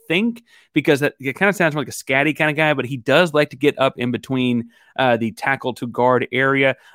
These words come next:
I wouldn't call him, like, an A-gap runner, but certainly a B-gap runner. And I think what would be impactful with him is the new, uh, offensive line coach I did research for the other day's episode, uh, Iman Nagavi, will bring in a lot of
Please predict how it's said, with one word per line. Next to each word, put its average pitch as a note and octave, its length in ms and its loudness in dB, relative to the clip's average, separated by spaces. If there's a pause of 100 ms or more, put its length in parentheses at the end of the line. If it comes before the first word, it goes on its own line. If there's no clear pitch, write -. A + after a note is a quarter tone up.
I G#3+ 120 2
wouldn't G3+ 360 -2
call C#3+ 220 -2
him, B2+ 140 -2
like, A2+ 180 -4
an - 140 -14
A-gap F#3 440 2
runner, F3+ 220 4
but A#2+ 160 -2
certainly D#3+ 460 2
a G#2+ 80 -4
B-gap A2+ 480 -2
runner. G#2+ 280 -6 (300)
And D3 140 2
I C3+ 80 2
think G3 240 -2
what E3 80 2
would C3 80 -4
be G#2+ 120 -2
impactful C3+ 460 -4
with A2 160 -2
him G3 380 0
is B2 240 -2 (340)
the B2+ 400 2
new, D#3 320 0 (120)
uh, A2 300 2 (100)
offensive B2 320 -4
line B2 200 0
coach A#2+ 180 -2
I A#2+ 60 -4
did A2+ 100 -8
research A#2 360 -4
for A#2 200 -2
the G#2+ 100 -2
other G#2+ 80 -2
day's C#3 220 2
episode, A#2 440 0 (360)
uh, B2+ 180 2
Iman C3 280 2
Nagavi, A#2+ 540 0 (460)
will C#3+ 160 -2
bring E3+ 420 0
in E3 120 0
a C#3+ 80 2
lot C3+ 320 4
of B2 220 0